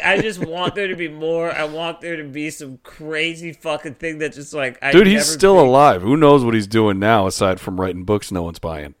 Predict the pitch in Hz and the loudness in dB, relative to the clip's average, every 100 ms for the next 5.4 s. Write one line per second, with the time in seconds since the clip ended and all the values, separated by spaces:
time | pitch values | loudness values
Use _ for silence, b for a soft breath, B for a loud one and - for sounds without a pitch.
0 | _ 175 160 156 160 135 - 151 147 143 | _ -2 0 -2 -8 -10 -14 -14 -12 -12
1 | 117 123 135 143 139 147 147 143 127 117 | -10 -12 -14 -16 -14 -12 -12 -12 -12 -14
2 | 139 127 - 131 120 131 139 139 110 98 | -16 -18 -20 -16 -14 -14 -12 -6 -4 -2
3 | 92 156 180 175 147 - 156 156 156 147 | -4 -2 -2 -2 -6 -8 -8 -8 -10 -12
4 | 131 117 127 139 147 147 143 _ - 123 | -10 -10 -10 -10 -8 -8 -10 _ -18 -14
5 | 123 120 117 | -12 -14 -16